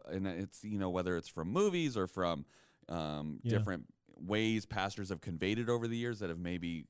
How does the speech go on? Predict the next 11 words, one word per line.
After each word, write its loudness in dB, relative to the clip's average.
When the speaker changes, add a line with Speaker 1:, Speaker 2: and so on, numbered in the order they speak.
Speaker 1:
influenced -2
our 0
mindset, -2
but 0
it's -4
like, 0
we -2
get 0
this -2
remorse 4
feeling -2